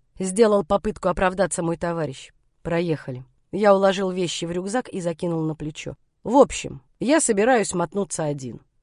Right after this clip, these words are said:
без компании». «И какой план?» «Плана тоже никакого нет. Может, появится позже». «Гриш, ты чё-то меня пугаешь»,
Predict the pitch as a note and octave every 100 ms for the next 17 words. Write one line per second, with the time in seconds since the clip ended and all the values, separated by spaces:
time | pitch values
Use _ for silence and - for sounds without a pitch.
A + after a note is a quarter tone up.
0 | - E3 B3 - - D#3+ D#3 B2+ A#2 A#2
1 | C3+ _ _ _ _ G#3 A3+ A#3 A#3+ A3+
2 | A3+ A3 A3+ - _ _ _ _ F#3 F3
3 | D#3 D#3 A#3+ C#4+ D4 C#4+ B3+ - B3 A3+
4 | A3+ G#3+ - _ _ _ G3+ A#3+ A3+ D#3+
5 | F3 F3 G#3 G3+ E3 D#3 F3+ E3 D3 -
6 | _ _ _ _ - D3 B2 - - C#4+
7 | - A3 E3+ D#3 C3+ - C3+ C3 A2+ -
8 | - -